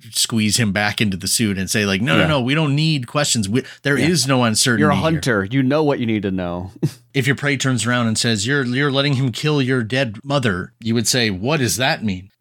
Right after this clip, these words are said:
Speaker 1: But again, it's at this moment, it feels like the, what would you say, the resolve of Bruce disappears and is, and triggers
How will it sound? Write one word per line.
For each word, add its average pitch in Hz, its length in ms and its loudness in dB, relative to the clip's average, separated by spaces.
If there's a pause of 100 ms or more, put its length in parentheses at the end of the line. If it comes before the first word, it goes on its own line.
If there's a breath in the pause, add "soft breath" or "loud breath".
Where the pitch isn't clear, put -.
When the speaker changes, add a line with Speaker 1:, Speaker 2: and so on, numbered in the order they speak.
Speaker 1:
But 139 120 2
again, 123 400 2 (160)
it's 139 180 0
at 107 140 -2
this 160 200 0
moment, 117 520 0
it 120 100 0
feels 151 640 -2
like 101 400 0 (340)
the, 123 80 -6
what 117 140 2
would 104 180 -4
you 104 60 -2
say, 113 180 2
the 113 140 2
resolve 110 640 2
of 135 160 -2
Bruce 143 480 0 (420)
disappears 113 960 0 (260)
and 113 160 0
is, 107 260 2
and 113 160 0
triggers 107 680 0